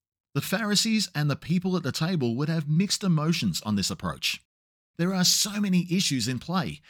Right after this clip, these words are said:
so many emotions aroused, so many unknown elements if this was actually playing out in their community. Given the state of the nation at the time,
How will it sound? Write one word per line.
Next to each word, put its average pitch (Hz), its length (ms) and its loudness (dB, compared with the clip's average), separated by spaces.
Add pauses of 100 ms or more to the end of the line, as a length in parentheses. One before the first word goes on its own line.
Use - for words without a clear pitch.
(120)
so 214 300 0
many 185 300 4
emotions 127 640 0
aroused, 117 540 -4 (240)
so 196 360 2
many 175 420 4
unknown 165 580 6
elements 127 500 -2
if 120 140 -4
this 147 200 0
was 123 200 -2
actually 139 420 -4
playing 127 460 -2
out 107 140 -2
in 107 100 -2
their 113 100 0
community. 120 580 0 (480)
Given 165 220 2
the 151 80 4
state 175 380 0
of 160 80 2
the 135 100 0
nation 160 380 4
at 160 80 2
the 143 80 0
time, 220 360 0